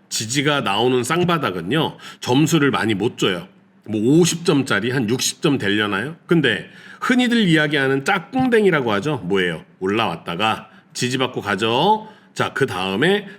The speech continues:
다시 바닥을 만들 때에는 얘보다, 얘보다 높은 자리에서 지지가 나-, 요렇게. 그래서 요렇게 추세가 요렇게 오른쪽으로 딱 꺾여 있어야 되는 거예요.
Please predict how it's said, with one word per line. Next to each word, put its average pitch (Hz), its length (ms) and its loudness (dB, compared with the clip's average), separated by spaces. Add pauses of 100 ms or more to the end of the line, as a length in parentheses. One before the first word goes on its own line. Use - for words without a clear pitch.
다시 170 400 -4
바닥을 101 480 -2
만들 92 360 -6
때에는 92 720 -2
얘보다, 117 480 0 (500)
얘보다 113 840 0 (220)
높은 165 580 2
자리에서 139 520 2 (640)
지지가 135 340 0
나-, 95 140 -6
요렇게. 160 420 0 (800)
그래서 165 600 0 (220)
요렇게 170 440 0
추세가 185 420 0
요렇게 160 320 -2 (160)
오른쪽으로 175 560 2
딱 156 160 -2
꺾여 202 280 0
있어야 151 300 0
되는 78 240 -8
거예요. 69 160 -20